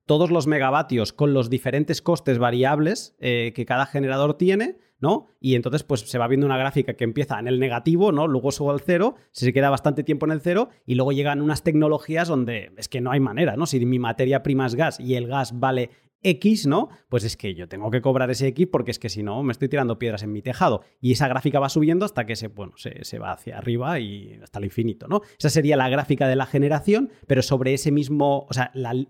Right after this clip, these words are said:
la línea de la generación, pero sobre ese mismo gráfico tenemos otra línea superpuesta que es la de cuánto,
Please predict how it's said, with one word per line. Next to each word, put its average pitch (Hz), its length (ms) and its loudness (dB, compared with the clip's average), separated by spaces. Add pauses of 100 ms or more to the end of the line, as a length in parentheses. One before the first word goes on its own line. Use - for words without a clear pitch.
la 117 280 -6
línea 131 540 0
de 120 140 -4
la 113 100 -2
generación, 156 480 -2 (220)
pero 127 120 4
sobre 131 200 2
ese 151 120 0
mismo 147 300 2
gráfico 160 340 0
tenemos 131 240 0
otra 139 220 0
línea 147 300 2
superpuesta 151 560 -2 (240)
que 131 100 2
es 135 80 4
la 156 140 4
de 147 440 0
cuánto, 170 840 2